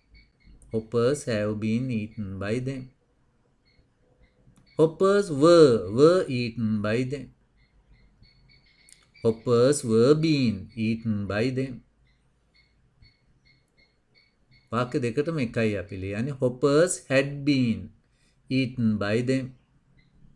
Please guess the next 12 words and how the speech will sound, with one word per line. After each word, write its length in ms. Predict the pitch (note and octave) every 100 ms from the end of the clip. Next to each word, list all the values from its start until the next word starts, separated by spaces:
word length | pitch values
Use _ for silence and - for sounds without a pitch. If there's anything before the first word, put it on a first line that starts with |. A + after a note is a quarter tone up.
| _ - - - - _ _ _ _ _ -
ෆියුචර් 320 | F#3+ G3+ E3+
ටෙන්ස් 300 | D3+ A#2+ A2+ A2+
වල 180 | F2 E2+ -
වාක්‍ය 340 | A2 A#2 B2+
දෙකටම 420 | A2+ G#2+ A#2+ D3 D#3
එකයි. 360 | B2 - - - _ _ - _ _ _ _ -
Hoppers 500 | E3 E3 F#3+ F#3+ F#3
will 300 | D3+ D3 E3+
be 220 | D#3+ C3+ A#2 A2+
eaten 400 | A#2 B2 A#2 A#2+ G#2
by 180 | G2+ G#2+
them. 240 | B2+ C3+